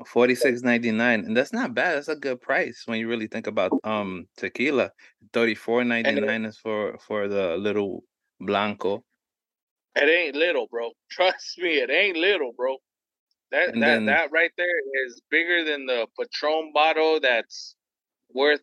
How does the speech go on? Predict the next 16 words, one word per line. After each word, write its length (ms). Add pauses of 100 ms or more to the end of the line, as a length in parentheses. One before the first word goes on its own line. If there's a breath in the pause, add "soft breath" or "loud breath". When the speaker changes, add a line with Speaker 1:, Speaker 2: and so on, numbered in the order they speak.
Speaker 2:
like, 280 (920 loud breath)
fifty 680
bucks 280
out 140
here 180
in 80
Cali. 340
I 120
don't 120
know 80
how 180
it 80
is 260
in 40
New 220
York. 240